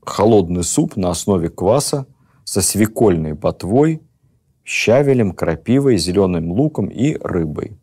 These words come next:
Александр очень эту ботвинью любил, и однажды по рекомендации царя это блюдо в сосуде специальном доставили английскому послу.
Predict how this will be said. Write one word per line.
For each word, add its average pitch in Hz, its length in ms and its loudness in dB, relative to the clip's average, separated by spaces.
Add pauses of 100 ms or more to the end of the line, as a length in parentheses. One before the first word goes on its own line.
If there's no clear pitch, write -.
(160)
Александр 95 460 -2
очень 85 240 -6
эту 80 140 -10
ботвинью 82 460 -6
любил, 110 400 -2
и 95 100 -6
однажды 95 640 -2 (360)
по - 60 -2
рекомендации 95 680 0
царя 92 420 0
это 95 180 -4
блюдо 90 380 -2
в - 120 -18
сосуде 127 560 -4
специальном 104 680 -6
доставили 110 420 0
английскому 95 580 -2
послу. - 500 -10